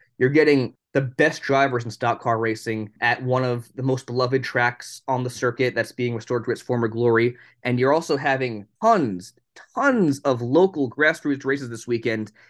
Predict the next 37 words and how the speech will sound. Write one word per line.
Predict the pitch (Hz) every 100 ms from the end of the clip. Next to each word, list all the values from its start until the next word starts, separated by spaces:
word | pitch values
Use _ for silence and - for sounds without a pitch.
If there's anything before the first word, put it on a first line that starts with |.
| _ -
at | 139
that | 143 131
track | - 131 127
between | 123 123 113
late | 120 127
models | 127 123 123 123 123 - _ _ -
and | 98
modifieds. | 113 127 123 131 120 117 113 -
It's | 147
gonna | 214 147
be | 139
a | 131
phenomenal | - 110 117 120 123 113
weekend. | 117 120 117 107
I | 107
cannot | 123 120 113
wait | 117
to | -
take | 110 117
it |
all | 117 107 110
in. | 113 123 - _ -
Wish | 180
I | 240
was | 202
gonna | 185
be | 143 151
there, | 165 175 202 208 - -
but, | 131 143 139
um, | 135 135
it'll, | 135 139
it'll | 147 151
be | 147
fun | 147 135
watching | 131 127 131
at |
home. | 123 120 123